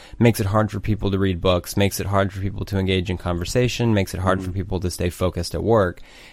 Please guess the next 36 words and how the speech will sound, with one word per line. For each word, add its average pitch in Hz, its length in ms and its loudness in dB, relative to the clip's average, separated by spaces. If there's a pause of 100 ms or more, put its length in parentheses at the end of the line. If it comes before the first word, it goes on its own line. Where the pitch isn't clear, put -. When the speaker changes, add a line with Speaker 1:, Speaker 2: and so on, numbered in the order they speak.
(200)
Speaker 1:
And, 95 340 0 (100)
you 95 140 -2
know, 90 120 -4
a, 92 300 -2 (140)
a 95 40 -6
sort 92 180 -8
of 82 60 -6
mindfulness 98 600 0
practice 87 540 -4
of, 82 120 -10 (420)
of 80 120 -12 (180)
practicing 95 640 -2
holding 87 320 -2
your 82 120 -4
focus 101 380 -2
on 85 120 -4
something 85 380 -6 (320)
is - 120 -10
gonna 92 160 -2
kind 90 180 -4
of - 80 -4
help - 300 -2
across - 420 -4
the 98 80 -6
board 90 480 0 (400)
as 92 120 -10
far 90 200 0
as 85 200 -4
you'll 87 180 -8
be 87 80 -2
able 87 160 -2
to 87 40 -2
get 87 140 -4
work 104 240 -2
done, 98 480 0
you'll 87 200 -6